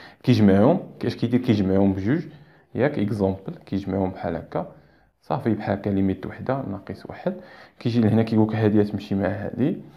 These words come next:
ياك الناقص مع الناقص غتعطينا ناقص جوج، دونك ناقص جوج، دونك كيخرج ناقص كيقول لك صحيحه، صافي. دونك حتى هذا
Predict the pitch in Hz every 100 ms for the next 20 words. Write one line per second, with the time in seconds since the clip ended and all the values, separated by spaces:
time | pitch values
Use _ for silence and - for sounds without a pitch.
0 | - - - 135 147 147 101 117 117 113
1 | 101 101 101 107 - 110 104 104 104 110
2 | 107 - 110 104 127 - 113 113 110 98
3 | - 104 101 135 139 - - - - 123
4 | 107 95 104 101 - - 95 98 - _
5 | _ _ _ - 95 - - _ _ 98
6 | 127 139 - _ _ _ _ - 101 -
7 | - 107 101 135